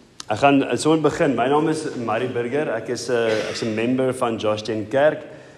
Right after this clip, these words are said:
hier in Bonnievale. So die van julle wat my nie ken nie, my vrou staan daar by die deur en my kinders hardloop rond. <clears throat>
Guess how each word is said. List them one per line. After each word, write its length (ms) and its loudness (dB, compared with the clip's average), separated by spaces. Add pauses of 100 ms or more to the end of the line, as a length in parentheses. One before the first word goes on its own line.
(180)
hier 140 -2
in 140 -2
Bonnievale. 460 2
So 120 -8
die 80 -8
van 140 -6
julle 180 -4
wat 60 -8
my 80 -6
nie 180 -6
ken 160 -2
nie, 220 -4
my 220 -6
vrou 300 -2
staan 300 -4
daar 80 -6
by 80 -6
die 200 -8
deur 360 2 (480)
en 80 -10
my 140 -6
kinders 340 0
hardloop 400 -2
rond. 420 0 (220)
<clears throat> 40 0